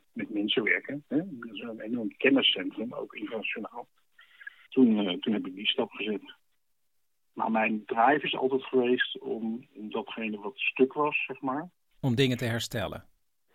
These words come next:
Speaker 1: Ja, om in ieder geval, eh, te, te bevorderen dat dingen zich kunnen herstellen, zeg maar, hè. Als er, eh, als het echt misgegaan is en er is sprake van een delict en van geweld en van slachtoffers en, en dat soort dingen.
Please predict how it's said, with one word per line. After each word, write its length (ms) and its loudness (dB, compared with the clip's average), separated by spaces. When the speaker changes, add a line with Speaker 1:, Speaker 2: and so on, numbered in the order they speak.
Speaker 1:
Ja, 440 8
om 100 -4
in 140 -2
ieder 200 0
geval, 360 8
eh, 240 4
te, 300 4
te 140 0
bevorderen 1000 6
dat 240 -2
dingen 260 -2
zich 240 -6
kunnen 260 6
herstellen, 500 -4
zeg 240 -10
maar, 140 -2
hè. 200 -2
Als 220 0
er, 360 2
eh, 200 -4
als 120 -4
het 100 -8
echt 160 -2
misgegaan 600 2
is 200 -6
en 100 -8
er 80 -10
is 80 -4
sprake 360 -6
van 100 -12
een 120 -6
delict 460 0
en 120 -8
van 160 -14
geweld 560 -2
en 100 -12
van 120 -6
slachtoffers 680 -4
en, 280 -14
en 160 -14
dat 140 -6
soort 200 -4
dingen. 200 -12